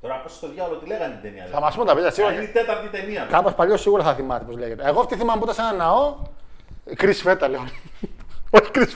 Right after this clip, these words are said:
Speaker 2: Feta. Και Chris Feta να δούμε, εννοείται. Που ήταν το ελληνικό, το... ο ελληνικός Bruce Lee.
Speaker 1: Τι γουστάρι
Speaker 2: Έτσι.
Speaker 1: ήταν, τρεσίμις τσαμπουκάδες.
Speaker 2: Ε, ένα
Speaker 1: Ο
Speaker 2: και
Speaker 1: θείος μου νίντζα.
Speaker 2: Ένα.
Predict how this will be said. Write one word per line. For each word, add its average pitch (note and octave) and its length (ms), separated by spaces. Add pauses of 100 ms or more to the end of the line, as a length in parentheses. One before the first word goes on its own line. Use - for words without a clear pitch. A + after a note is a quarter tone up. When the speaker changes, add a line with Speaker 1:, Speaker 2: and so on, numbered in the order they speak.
Speaker 2:
Feta. G#3 280 (420)
Και F3+ 140
Chris G#3+ 260
Feta G3+ 60
να D3+ 220
δούμε, D#3+ 340
εννοείται. C#3 440 (440)
Που - 60
ήταν C#3+ 160
το C#3+ 60
ελληνικό, C3+ 400
το... A#2 380
ο C3 40
ελληνικός C#3 380
Bruce A2 220
Lee. E3+ 80 (280)
Speaker 1:
Τι A2 140
γουστάρι - 240
Speaker 2:
Έτσι. - 140
Speaker 1:
ήταν, C#3 120 (460)
τρεσίμις - 360
τσαμπουκάδες. E2 580 (380)
Speaker 2:
Ε, D3+ 420
ένα E3+ 160
Speaker 1:
Ο C3+ 40
Speaker 2:
και G2+ 120
Speaker 1:
θείος G#2+ 200
μου G#2+ 200
νίντζα. G#2 340
Speaker 2:
Ένα. E3+ 220